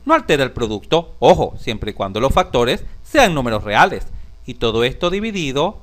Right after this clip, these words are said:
entre la gravedad. De acá es bastante sencillo obtener lo que necesitamos, que es justamente la velocidad inicial. Vamos a destacarla en azul. Si despejamos de acá la velocidad inicial, esta será igual a la gravedad que está dividiendo, pasa a multiplicar, quedaría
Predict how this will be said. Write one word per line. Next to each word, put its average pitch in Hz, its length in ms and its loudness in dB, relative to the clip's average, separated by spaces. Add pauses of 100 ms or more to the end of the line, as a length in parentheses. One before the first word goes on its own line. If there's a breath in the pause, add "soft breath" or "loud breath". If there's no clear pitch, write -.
(120)
entre 302 260 -2
la 139 100 4
gravedad. 107 540 -2 (360 soft breath)
De 143 100 2
acá 240 240 6
es 139 80 2
bastante 185 400 0
sencillo 208 580 -6
obtener 170 580 -2 (100)
lo 165 180 4
que 151 100 0
necesitamos, 131 720 0
que 110 140 -6
es 104 60 -6
justamente 170 760 -2
la 311 180 -2
velocidad 151 560 0
inicial. 110 720 -6
Vamos 101 240 -8
a 117 60 -2
destacarla 107 500 -4
en 98 80 -8
azul. 214 300 -4 (140)
Si 185 180 -4
despejamos 170 540 2
de 226 100 0
acá - 360 4
la 117 160 -4
velocidad 127 680 -2
inicial, 156 600 0
esta 120 280 -8
será 127 220 -2
igual 117 360 0
a - 320 0
la 156 160 4
gravedad 147 420 4
que 120 80 -8
está 110 180 -6
dividiendo, 170 460 -2
pasa 208 200 -2
a 135 40 -2
multiplicar, 117 540 -2
quedaría 110 440 -4